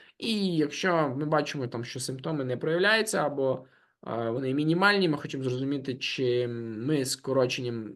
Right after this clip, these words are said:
ізометричним спровокуємо більші симптоми, то ми даємо опір і просимо пацієнта, якби, м, даємо вказівку: «Тримайте, не дозвольте мені порухати».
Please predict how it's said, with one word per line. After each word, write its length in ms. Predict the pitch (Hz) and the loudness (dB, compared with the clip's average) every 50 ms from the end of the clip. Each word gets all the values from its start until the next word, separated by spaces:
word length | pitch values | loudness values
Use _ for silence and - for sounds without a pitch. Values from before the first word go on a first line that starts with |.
| - - | -12 -8
ізометричним 640 | - 131 127 131 131 127 131 135 135 131 - 123 123 | -4 -4 -2 -2 -2 -2 -2 -2 -2 -2 -4 -6 -8
спровокуємо 600 | - - - 127 127 127 - 143 131 123 123 143 | -8 -6 -4 -2 -2 -2 -2 -2 -2 -2 -2 -2
більші 240 | 202 220 - - | -2 -2 -2 -2
симптоми, 500 | 196 - - 180 190 - 180 170 170 180 | -2 -4 -6 -6 -4 -4 -4 -4 -4 -4
то 140 | 190 - 262 | -4 -6 -4
ми 100 | 254 220 | -4 -2
даємо 380 | 180 160 160 160 160 160 151 143 | 2 2 4 4 4 2 0 0
опір 400 | - 190 226 233 - 269 254 - - _ _ _ _ _ _ _ _ _ _ _ _ _ | 0 0 0 0 0 -2 -4 -4 -8 _ _ _ _ _ _ _ _ _ _ _ _ _
і 80 | - 175 | -6 -2
просимо 440 | 160 185 185 180 - 175 156 139 127 | 0 0 0 0 0 -2 -4 -2 -2
пацієнта, 640 | 139 131 - - 143 135 147 156 156 156 156 139 | -4 -4 -4 -4 -4 -2 -2 -2 -2 -2 -2 -2
якби, 520 | 123 120 120 120 120 - 117 113 117 117 113 | 0 0 0 0 -2 -2 0 2 4 4 4
м, 1040 | 110 110 107 107 107 104 98 - 120 120 113 110 110 107 107 107 107 107 101 101 104 | 2 0 -2 -2 -4 -6 -8 -10 -12 -12 -12 -12 -10 -10 -10 -10 -8 -8 -8 -8 -6
даємо 280 | 110 131 143 147 139 131 | -4 -2 -2 0 -2 -2
вказівку: 840 | 123 127 127 120 147 165 165 165 - 135 131 123 123 120 120 117 110 - | -2 -2 0 2 2 2 2 0 0 0 2 2 2 2 2 0 -2 -2
«Тримайте, 420 | - 135 127 131 151 165 165 156 | -4 -2 0 0 0 0 0 -2
не 120 | 127 120 117 | -2 -2 -4
дозвольте 480 | 117 123 123 120 131 143 135 135 - | -4 -4 -4 -4 -2 -2 -4 -4 -4
мені 200 | 117 117 120 120 | -6 -6 -6 -6
порухати». 600 | 117 - 123 120 120 107 - - - - - - | -6 -6 -4 -4 -4 -4 -6 -10 -16 -18 -18 -20